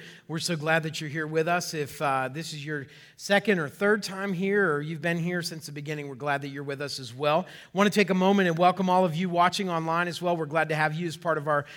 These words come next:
church family today. Thanks for joining us and taking time out of your busy schedule. Um, we're just so excited to be here, um, in this Christmas season.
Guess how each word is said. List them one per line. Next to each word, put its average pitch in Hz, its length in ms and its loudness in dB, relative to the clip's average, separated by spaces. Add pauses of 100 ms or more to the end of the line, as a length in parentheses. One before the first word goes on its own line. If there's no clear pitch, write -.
(180)
church 196 300 0
family 180 360 0
today. 175 420 2
Thanks 170 280 -2
for 160 120 -10
joining 165 380 -4
us 160 200 -4
and 143 100 -10
taking 147 180 -4
time 151 240 -6
out 147 80 -4
of 143 80 -6
your 143 80 -8
busy 143 240 -10
schedule. 151 540 -6 (340)
Um, 143 220 -2
we're 240 180 6
just 233 220 2
so 226 140 4
excited 196 320 2
to 196 60 2
be 180 140 2
here, 185 320 6
um, 151 260 0
in 170 200 -2
this 170 160 -2
Christmas 220 400 0
season. 196 400 2